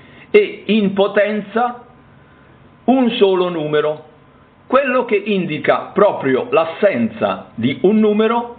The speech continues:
e che non è presente nella base. Ciò esprime in modo determinato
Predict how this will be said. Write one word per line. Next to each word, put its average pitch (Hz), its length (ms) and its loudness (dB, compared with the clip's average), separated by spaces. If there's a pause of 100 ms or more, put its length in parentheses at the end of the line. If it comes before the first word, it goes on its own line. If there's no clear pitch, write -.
(220)
e 175 180 0
che 226 160 4
non 214 180 2
è 143 140 0
presente 120 580 -2
nella 117 240 0
base. 107 580 -2 (1120)
Ciò - 460 0 (1200)
esprime 151 920 0 (220)
in 113 160 2
modo 123 640 0
determinato 127 1160 0